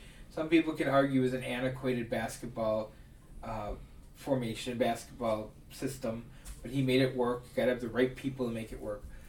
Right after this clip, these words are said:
He ha-, man, having to corral and manage some of the shit that was going on during his tenure as Bulls coach,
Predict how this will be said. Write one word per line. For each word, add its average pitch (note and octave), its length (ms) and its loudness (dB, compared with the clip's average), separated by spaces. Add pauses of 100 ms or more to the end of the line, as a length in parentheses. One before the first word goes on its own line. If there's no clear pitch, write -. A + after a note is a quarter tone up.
(840)
He D#4+ 300 6
ha-, - 180 6
man, G#3+ 300 6 (140)
having C4+ 480 6
to A#3+ 160 2
corral D#3 640 6
and C#3 240 -2
manage C3 720 2
some D3 300 -2
of C#3+ 60 -2
the C3 80 4
shit - 300 -4
that B2+ 140 0
was B2+ 120 -2
going B2 360 0
on B2+ 380 -4 (1160)
during C3+ 380 6
his B2+ 200 -4
tenure D3 540 -4 (380)
as A#2+ 160 -2
Bulls A#2+ 340 0
coach, - 520 -4